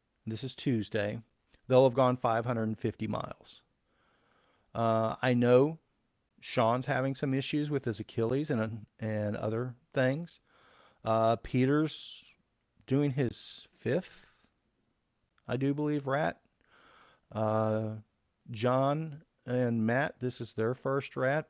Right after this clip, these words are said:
but, uh, I know Matt does multi-day stuff fairly regularly. I think this might be a new adventure for John. I'm interested to hear his feedback on how things went. Uh, but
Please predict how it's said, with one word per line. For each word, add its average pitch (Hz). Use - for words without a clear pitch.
but, 110
uh, 117
I 117
know 123
Matt 120
does 120
multi-day 120
stuff 127
fairly 120
regularly. 131
I 110
think 143
this 143
might 139
be 139
a 135
new 135
adventure 127
for 120
John. 117
I'm 123
interested 117
to 117
hear 117
his 156
feedback 110
on 110
how 107
things 107
went. 110
Uh, 117
but 117